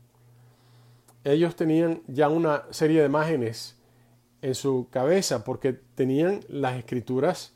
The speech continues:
no, quizá no totalmente memorizadas, pero la habían, las habían aprendido. ¿Qué momento en el Torá, por ejemplo, se habla de luz? No hay que ir muy lejos, ¿verdad?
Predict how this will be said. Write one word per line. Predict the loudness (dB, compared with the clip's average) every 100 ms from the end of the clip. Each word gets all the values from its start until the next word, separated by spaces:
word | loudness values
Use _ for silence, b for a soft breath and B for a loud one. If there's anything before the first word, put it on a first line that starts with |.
| b b b b b _ -20 -20 -20
no, | -10 -4 0 2 4 4 2
quizá | 0 4 6
no | 6
totalmente | 6 6 4 4 4
memorizadas, | 4 2 4 4 4 2
pero | 0
la | 2
habían, | 0 0 0 0 0
las | 0
habían | 2 0
aprendido. | 0 -2 -2 -2 -2 -6 _ b b b b b b b b _
¿Qué | 2
momento | 4 6 6 6 2 2
en | 2
el | 2 2
Torá, | 4 4 2 -2
por | -2
ejemplo, | -2 -2 -4 -4 -6 -8 b b b
se | 2 4
habla | 4 4
de | 4
luz? | 4 2 -6 -20 _ _ _ _ _ _ _ _ _ _ _ _ _ _ _ _ _ _ _ _ _ _ _ -20 -10
No | 0 2
hay | 4
que | 6
ir | 6
muy | 8 6
lejos, | 6 4
¿verdad? | 0 0 0 -2